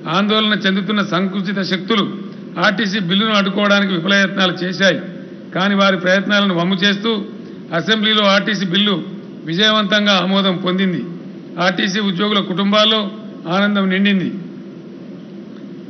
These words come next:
రాష్ట్రం ఏర్పాటయ్యే నాటికి తెలంగాణ ప్రాంతంలో కేవలం మూడే వైద్య కళాశాలలు ఉండేవి.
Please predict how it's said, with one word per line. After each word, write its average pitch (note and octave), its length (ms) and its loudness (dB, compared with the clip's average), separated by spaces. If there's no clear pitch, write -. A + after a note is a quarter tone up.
రాష్ట్రం G3 520 0
ఏర్పాటయ్యే G#3 560 2
నాటికి G3 500 0
తెలంగాణ G#3 420 2
ప్రాంతంలో G3+ 800 2
కేవలం G#3 340 2
మూడే G3+ 340 4
వైద్య G3+ 340 4
కళాశాలలు F#3+ 540 4
ఉండేవి. E3+ 320 2